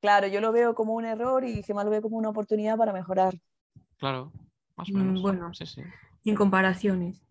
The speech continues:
Speaker 1: Es que todo, todo lo está haciendo bien. Bueno, pues,
Speaker 3: No.
Speaker 1: si os parece bien, cerramos esto y antes de... de, eh, eh, tengo una pregunta de Trivial para vosotros.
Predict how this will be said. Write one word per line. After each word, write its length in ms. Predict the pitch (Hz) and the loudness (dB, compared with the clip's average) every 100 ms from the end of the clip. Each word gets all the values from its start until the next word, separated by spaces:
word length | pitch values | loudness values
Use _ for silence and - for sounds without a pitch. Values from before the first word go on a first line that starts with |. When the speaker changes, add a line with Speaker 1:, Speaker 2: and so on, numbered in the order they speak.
| - - - _ - _ 208 - - - 226 - | -20 -20 -20 _ -20 _ 0 0 0 2 4 6
Speaker 1:
Es 140 | - | 6
que 160 | 330 294 | 6 8
todo, 260 | 294 294 285 | 10 10 8
todo 200 | 339 349 | 8 8
lo 80 | |
está 140 | 440 339 | 8 8
haciendo 340 | 294 285 240 | 8 6 4
bien. 160 | 403 494 330 277 _ _ _ _ _ _ - 104 104 - - 170 147 _ - | 4 2 0 -12 _ _ _ _ _ _ -18 -12 -12 -14 -16 -20 -20 _ 2
Bueno, 280 | 226 220 202 | 6 6 4
pues, 420 | 202 208 208 208 226 | 2 2 4 4 2
Speaker 3:
No. 60 | |
Speaker 1:
si 60 | 214 | 0
os 80 | 214 | -4
parece 360 | 214 226 262 | -4 -2 -2
bien, 220 | 262 226 220 | -2 -2 -2
cerramos 460 | 208 208 233 247 | 0 0 -2 -2
esto 380 | 247 262 - 330 - | -4 -4 -6 -6 -4
y 120 | 208 | -4
antes 400 | 208 220 233 220 | -4 -6 -6 -4
de... 600 | 220 220 214 208 208 202 202 196 _ _ - | -2 0 0 0 -2 -4 -6 -14 _ _ -10
de, 180 | 202 | 0
eh, 520 | 196 196 190 185 180 170 - - _ _ _ _ _ - _ - _ _ _ _ - | 4 4 4 2 0 -6 -14 -20 _ _ _ _ _ -20 _ -20 _ _ _ _ -8
eh, 240 | 202 190 190 | -4 -2 -4
tengo 200 | 202 226 | -6 -4
una 160 | 226 | -4
pregunta 400 | 214 196 220 220 | -2 -4 -2 0
de 120 | 196 - | 0 0
Trivial 340 | 247 285 277 | -2 -2 -2
para 180 | 196 180 | -6 -8
vosotros. 640 | 175 180 175 - 175 - | -8 -6 -6 -8 -20 -20